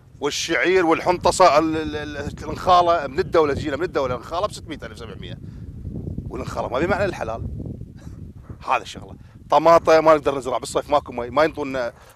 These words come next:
ولا ينطونا خطة هسه الدولة إنه تزرع حنطة، ما يخلونك. إذا، إذا سمع، تسمع الدولة أنت زارع حنطة تسجنك. هسه الدولة إذا تسمعك زارع حنطة تسجنك.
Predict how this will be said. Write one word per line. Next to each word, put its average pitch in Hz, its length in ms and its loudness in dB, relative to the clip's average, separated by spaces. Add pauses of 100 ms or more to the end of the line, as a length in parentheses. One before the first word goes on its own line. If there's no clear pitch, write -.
ولا 202 340 10
ينطونا 175 480 2
خطة 180 360 0
هسه 160 160 -2
الدولة 165 340 4
إنه 185 140 -2
تزرع 139 280 -2
حنطة، - 340 -12 (320)
ما 117 60 -6
يخلونك. 160 400 -6 (1040)
إذا، 127 340 6
إذا 123 260 2
سمع، 170 340 4
تسمع 165 340 2
الدولة 156 380 4
أنت 151 120 -6
زارع 147 300 6
حنطة 180 300 -2
تسجنك. 120 420 -8 (1600)
هسه - 220 -8
الدولة 127 360 0
إذا 110 200 -6
تسمعك 117 420 -4
زارع 151 480 6
حنطة 185 280 0
تسجنك. 185 420 -10